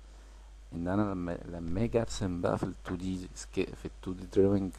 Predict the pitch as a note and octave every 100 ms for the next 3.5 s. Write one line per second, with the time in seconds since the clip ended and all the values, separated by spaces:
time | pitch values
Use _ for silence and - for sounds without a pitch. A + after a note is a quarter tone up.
0 | - - F2+ E2+ E2+ F2+ - - F2 D#2+
1 | F#2 G#2+ G2+ - - - - - - -
2 | E2+ D#2+ D#2 D#2+ E2+ G2+ - F#2 E2+ D#2+
3 | D2 E2 D#2 -